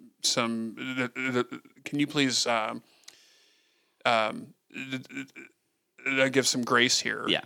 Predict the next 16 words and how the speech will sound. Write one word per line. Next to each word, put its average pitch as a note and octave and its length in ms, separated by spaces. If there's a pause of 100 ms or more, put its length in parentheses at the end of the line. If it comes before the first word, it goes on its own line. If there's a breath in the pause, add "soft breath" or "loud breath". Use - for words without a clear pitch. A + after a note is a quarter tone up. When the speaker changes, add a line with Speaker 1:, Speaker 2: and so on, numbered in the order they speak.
Speaker 1:
When C#3 200
it, A2+ 140 (200)
yeah. A#2+ 320
So D#3 260
it, D#3 200
it E3 100
was D#3 240
one D#3 220
of D#3 80
those C3+ 140
things C#3+ 240
where B2 340 (420 soft breath)
it's, D#3 260
it F#3+ 60
was D#3 180
such - 380